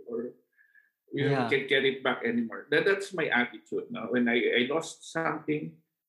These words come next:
Speaker 1: no? Uh, I can always start again. I think that that's also true in being an entrepreneur,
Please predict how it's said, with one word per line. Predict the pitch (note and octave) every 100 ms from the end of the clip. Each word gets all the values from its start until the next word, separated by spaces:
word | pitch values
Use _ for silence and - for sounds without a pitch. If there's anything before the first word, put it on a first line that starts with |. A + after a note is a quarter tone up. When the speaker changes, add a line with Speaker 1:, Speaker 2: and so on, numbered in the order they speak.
| _ _
Speaker 1:
no? | - B2+ C#3+ C#3+
Uh, | A2+ A2+ A2 G#2 F2 - _ _ _ _ _ _ _ _
I | D3+
can | F#3 -
always | E3 D#3+ D#3+ D#3 D3 - -
start | C#3+ C3+ A#2+
again. | A#2 -
I | G3+
think | D4 B3
that | A#3
that's | A#3 -
also | E3+ F3+ -
true | - D3+
in | C3+ C3 B2+ B2 B2 _
being | C#3+ C#3 B2
an | B2 A2+
entrepreneur, | - A2+ - G#2+ G2 F2+